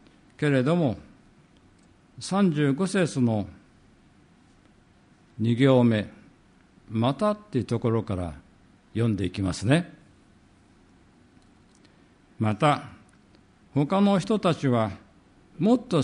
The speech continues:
優れたよみがえりを得るために、釈放されることを拒んで拷問を受けました。また、他の人たちはあざけられ、鞭で打たれ、さらに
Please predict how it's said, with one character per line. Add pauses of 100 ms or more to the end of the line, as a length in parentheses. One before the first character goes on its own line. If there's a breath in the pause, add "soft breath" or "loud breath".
優
れ
た
よ
み
が
え
り
を
得
る
た
め
に、 (760)
釈
放
さ
れ
る
こ
と
を
拒
ん
で (340)
拷
問 (120)
を
受
け
ま
し
た。 (1400 soft breath)
ま
た、 (200)
他
の
人
た
ち
は
あ
ざ
け
ら
れ、 (800)
鞭
で
打
た
れ、 (800)
さ
ら
に